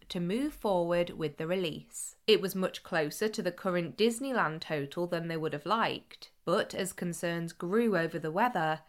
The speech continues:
they made the call to stop adding balloons to the net. The huge crowd in the square began a countdown to the moment the net would be pulled away, and when one of the local T V personalities shouted,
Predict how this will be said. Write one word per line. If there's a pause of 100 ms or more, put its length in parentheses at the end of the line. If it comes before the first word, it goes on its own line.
(200)
they
made
the
call
to
stop
adding
balloons
to
the
net. (260)
The
huge
crowd
in
the
square
began
a
countdown
to
the
moment
the
net
would
be
pulled
away, (100)
and
when
one
of
the
local
T
V
personalities
shouted,